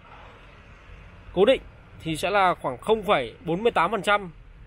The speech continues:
và cố định ba năm thì rơi vào khoảng là không phẩy sáu mươi hai phần trăm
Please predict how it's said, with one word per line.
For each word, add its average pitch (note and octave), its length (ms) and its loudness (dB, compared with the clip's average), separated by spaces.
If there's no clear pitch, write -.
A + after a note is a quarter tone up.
và D#3 160 0
cố F3+ 120 -6
định G#3+ 160 -2
ba A3 120 4
năm A3 320 2
thì E3 120 -10
rơi G3+ 200 -2
vào E3+ 160 0
khoảng C3+ 260 -4
là C#3 100 -4
không A3+ 240 0
phẩy B2+ 380 0
sáu D#3 100 0
mươi G#3+ 140 -2
hai G#3+ 120 2
phần E3+ 120 -4
trăm F#3+ 260 -2